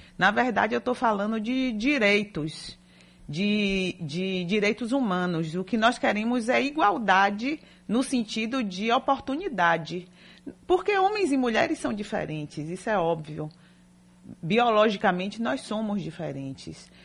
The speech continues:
Mas, como você bem disse, minha mulher está ao meu lado.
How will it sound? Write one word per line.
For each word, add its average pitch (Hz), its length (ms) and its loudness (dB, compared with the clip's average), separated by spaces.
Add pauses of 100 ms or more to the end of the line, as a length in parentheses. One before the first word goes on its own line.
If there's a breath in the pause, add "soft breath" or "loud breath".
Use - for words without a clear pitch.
(180 loud breath)
Mas, 214 300 2
como 262 220 -2
você 269 300 0
bem 269 260 -2
disse, 180 400 -4
minha 208 200 0
mulher 220 380 0
está 214 220 -4
ao 214 80 -2
meu 220 320 -6
lado. 156 480 -4